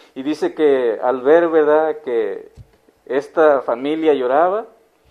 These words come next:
también Jesús se conmovió. Por eso es que nuestro Señor Jesucristo, hermanos, se conmueve cuando hay un ser querido. Y yo recordando el tec-, el, el, el himno, hermanos, de, que cantamos, ¿verdad?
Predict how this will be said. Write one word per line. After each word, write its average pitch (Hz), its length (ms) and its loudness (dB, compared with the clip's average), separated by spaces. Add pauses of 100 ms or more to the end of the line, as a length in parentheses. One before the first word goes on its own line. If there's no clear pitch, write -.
(360)
también 135 480 -6
Jesús 143 400 -14
se - 200 -18
conmovió. 95 500 -18 (100)
Por 131 140 -4
eso 190 200 -4
es 202 80 -8
que 139 380 -4
nuestro 143 360 -10
Señor 165 340 -10
Jesucristo, 160 560 -12
hermanos, 117 500 -14 (380)
se 156 300 -6
conmueve 156 680 -4
cuando 131 300 -8
hay 131 140 -6
un 131 100 -12
ser 113 240 -10
querido. 95 420 -14 (380)
Y 127 80 -20
yo 156 160 -2
recordando 170 580 -2
el 160 140 -6
tec-, 160 240 -6
el, 135 240 -8
el, 123 340 -10
el 131 180 -8
himno, 170 300 -6
hermanos, 151 500 -6
de, 98 760 -6 (400)
que 104 140 -12
cantamos, 123 640 -6
¿verdad? 113 340 -6